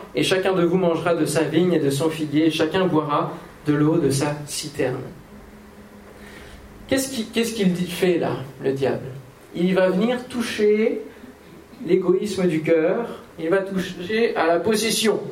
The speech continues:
<laughs> Bon, il s'y connaît en termes de possession d'ailleurs, hein, pour jouer sur les mots,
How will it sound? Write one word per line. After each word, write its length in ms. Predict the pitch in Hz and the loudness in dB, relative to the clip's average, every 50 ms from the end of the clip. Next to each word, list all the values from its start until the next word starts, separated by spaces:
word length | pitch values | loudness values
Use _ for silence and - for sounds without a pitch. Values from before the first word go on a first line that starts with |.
| - - | -8 -6
<laughs> 80 | - 165 - - - - - - - - | -4 -4 -4 -6 -10 -12 -14 -8 -2 0
Bon, 140 | 156 160 160 | 2 2 2
il 60 | 160 | 2
s'y 140 | - 175 175 | 0 0 2
connaît 280 | - 185 180 175 165 | 4 4 4 4 2
en 100 | 156 147 | 2 2
termes 200 | 151 151 143 143 | 2 0 0 2
de 80 | 143 156 | 0 2
possession 540 | 151 151 156 - - 170 - - 139 135 123 | 2 2 2 2 2 0 0 0 0 0 0
d'ailleurs, 360 | 117 - 127 - - - - | 0 0 -2 -2 -4 -4 -4
hein, 100 | - - - - - - - - - | -4 -6 -6 -10 -14 -16 -16 -16 -6
pour 180 | - 156 139 139 | -2 0 2 2
jouer 200 | 135 143 156 156 | 4 4 4 2
sur 220 | 151 151 147 131 | 2 2 0 0
les 120 | 135 139 135 | 2 2 4
mots, 320 | 160 170 185 - - - | 4 4 4 2 0 -4